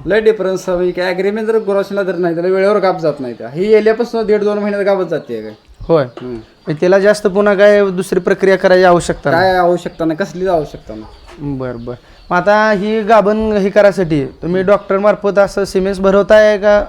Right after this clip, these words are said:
Speaker 2: असं बैलाकडे नेऊन हे करताय?
Speaker 1: डॉक्टर मग सिमेंस भरलेत, आता डब्ल्यू डब्ल्यू भरले, पायनर भरले.
Speaker 2: बरं.
Speaker 1: जवळजवळ अठरा गाय शेणला आहे ना,
Speaker 2: हां.
Speaker 1: सगळे भारी इंजेक्शन टाकलेलं आहे.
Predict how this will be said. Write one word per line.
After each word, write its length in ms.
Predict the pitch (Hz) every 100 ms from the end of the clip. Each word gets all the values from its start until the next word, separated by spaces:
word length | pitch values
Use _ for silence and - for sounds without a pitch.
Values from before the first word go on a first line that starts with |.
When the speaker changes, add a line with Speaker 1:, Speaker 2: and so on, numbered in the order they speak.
| -
Speaker 2:
असं 220 | 151 185
बैलाकडे 420 | 190 180 180 185
नेऊन 220 | 180 180
हे 80 | 170
करताय? 140 | 160 175
Speaker 1:
डॉक्टर 220 | 156 185
मग 160 | 185
सिमेंस 420 | 185 - 175 180 170
भरलेत, 380 | 170 165 170
आता 600 | 170 160 170 170 170 165 165 -
डब्ल्यू 340 | 156 151 160
डब्ल्यू 340 | 165 156 156 147
भरले, 300 | 139 139 143
पायनर 380 | 160 143 143
भरले. 560 | 139 135 123 120 120 123 _
Speaker 2:
बरं. 200 | 151 143 123 -
Speaker 1:
जवळजवळ 420 | 151 170 180 180
अठरा 360 | 180 175 175 185
गाय 200 | 185 196
शेणला 280 | 208 190 185
आहे 120 | 175
ना, 100 | 170
Speaker 2:
हां. 380 | 202 - 160 139 - _ -
Speaker 1:
सगळे 180 | 147 156
भारी 240 | 160 143
इंजेक्शन 360 | 143 143 139 131
टाकलेलं 400 | 139 110 110
आहे. 80 | 110